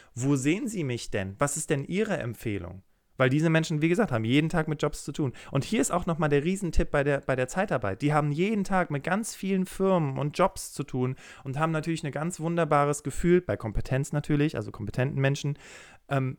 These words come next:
wo es für dich hingehen könnte, was für dich passen könnte. Und so, ne, wir sind ja auch noch ganz am Anfang, ähm, mit der Erfahrung,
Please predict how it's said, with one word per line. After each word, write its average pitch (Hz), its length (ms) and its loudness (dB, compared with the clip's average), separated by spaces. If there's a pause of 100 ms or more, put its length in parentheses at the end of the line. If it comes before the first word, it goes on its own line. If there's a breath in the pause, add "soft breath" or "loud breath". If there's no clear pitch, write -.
(120)
wo 160 320 6
es - 180 -2
für 151 120 -2
dich 151 180 0
hingehen 165 420 0
könnte, 104 300 -10
was 147 180 2
für 170 100 -6
dich 160 180 -6
passen 190 320 -4
könnte. 107 260 -6
Und 113 100 -4
so, 175 300 4 (540 loud breath)
ne, 180 180 2
wir 175 100 6
sind 175 200 2
ja 214 100 6
auch 160 120 4
noch 160 140 4
ganz 151 220 4
am 156 80 4
Anfang, 156 640 2
ähm, 131 440 2 (760)
mit 135 180 6
der 127 100 4
Erfahrung, 143 680 4